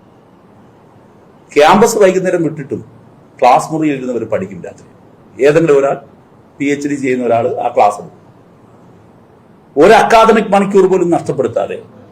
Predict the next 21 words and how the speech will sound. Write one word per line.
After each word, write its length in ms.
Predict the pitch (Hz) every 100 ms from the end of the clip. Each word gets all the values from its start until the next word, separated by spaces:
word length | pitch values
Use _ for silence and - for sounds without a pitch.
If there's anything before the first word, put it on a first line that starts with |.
| _ _ _ _ - 127
വളരെ 440 | 156 208 233 233
ക്രിയേറ്റീവായ 840 | 170 180 220 196 165 123 107 104 - - - -
ഒരു 140 | 160
സമര 380 | 160 175 170 180
രീതി 480 | 151 139 139 101 - _ _ _ _ _ _ _ _ _ _ -
ഈ 200 | 151 - - - 139
റീസെന്റ് 360 | 196 240 233
ആയിട്ടാണ് 380 | 208 156 113 -
പിറവിയെടുത്ത 480 | 135 165 180 - 170
സ്ഥലമാണ്. 380 | - 131 110 95
അവസാനം 400 | 123 165 175 180
സർവകലാശാല 840 | - 135 170 170 175 - - 170
syndicate-ിന് 720 | 165 151 165 156 165 160 165
അതിന് 140 | 151 156
മുമ്പിൽ 320 | 156 160 170
മുട്ടുമടങ്ങേണ്ടി 680 | 151 147 185 180 147 131 101
വന്നു. 160 | 80 - _ _ _ _ _ _ _ _ _ _ _ _ _ _ _ _ -
സർവകലാശാല 640 | 143 175 190 185 180 180
അധികൃതർ 500 | 180 175 170 165 170
അവരെ 240 | 156 160 160 -
കേട്ടു, 240 | 175 -